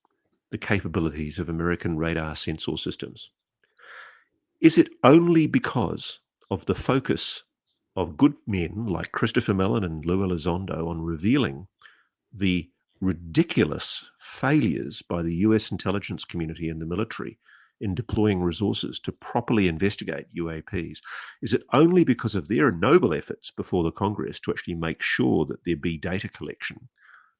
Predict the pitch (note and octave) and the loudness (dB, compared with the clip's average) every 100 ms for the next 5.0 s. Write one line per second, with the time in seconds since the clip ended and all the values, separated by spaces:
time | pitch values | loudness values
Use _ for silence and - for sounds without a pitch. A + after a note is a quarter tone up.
0 | _ - - - G2 G2 - F#2+ D3 G#2 | _ -10 -8 0 2 2 2 2 2 2
1 | D#2+ F2+ - A2+ - - - _ _ _ | 0 -2 -2 0 0 -6 -10 _ _ _
2 | _ _ - - G2 G2 - G2+ - E2+ | _ _ -14 -4 -2 -2 0 -2 0 -2
3 | - - C3 C#3+ - F2+ E2+ E2 E2 G2 | -2 2 2 2 -4 -6 -6 -6 -2 -2
4 | - - - - - D3 - G2+ - - | -2 -8 -20 -18 -6 -4 -2 -2 -2 -8